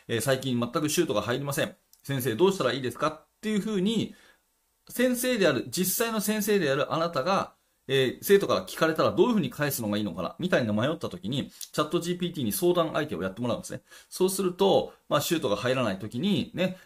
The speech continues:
えー、「考えすぎることはないよ」っていうふうに言ったりとかですね、「シュートフォームを一緒にチェックしようよ」って言ったりとかですね、あとは、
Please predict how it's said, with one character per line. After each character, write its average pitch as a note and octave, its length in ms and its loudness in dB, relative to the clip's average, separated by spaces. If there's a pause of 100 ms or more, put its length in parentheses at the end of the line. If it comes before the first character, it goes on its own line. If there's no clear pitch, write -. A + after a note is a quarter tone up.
え A#2+ 200 0
ー、 - 20 -2 (180)
「考 B2 60 0
え B2 80 0
す B2+ 80 -8
ぎ C3+ 80 -6
る A2+ 80 -6
こ G#2 80 -12
と A#2+ 80 -4
は G#2 80 2
な B2+ 140 0
い C#3 60 -2
よ」 - 140 0
っ - 60 -20
て C3 100 -4
い A#2+ 60 2
う G#2+ 40 0
ふ G#2+ 40 -2
う - 20 -2
に F#2 100 0
言 F#2+ 80 -4
っ - 20 -12
た C#3 100 0
り B2 60 2
と G#2 80 -6
か D2 60 -4
で C#2+ 40 -8
す - 100 -8
ね、 A2 200 -2 (180)
「シ - 200 -2
ュ - 20 -2
ー - 20 -2
ト F3 80 2
フ F3 80 2
ォ - 40 4
ー - 20 0
ム C#3 80 0
を A2 80 0
一 G#2+ 80 -4
緒 D3 80 -4
に B2 80 -4
チ F#3+ 80 -2
ェ F3+ 40 0
ッ F#3 40 -6
ク - 40 -6
し - 120 -2
よ B2+ 60 4
う A2 40 2
よ」 F2+ 60 0 (100)
っ - 20 -20
て B2+ 120 -2
言 G#2 80 -2
っ - 20 -16
た B2 80 0
り G2+ 80 0
と - 60 -12
か D#2+ 100 -6
で D#2+ 60 -10
す - 100 -6
ね、 A2 220 -2 (220)
あ D3+ 100 0
と C#3 100 0
は、 D3+ 300 4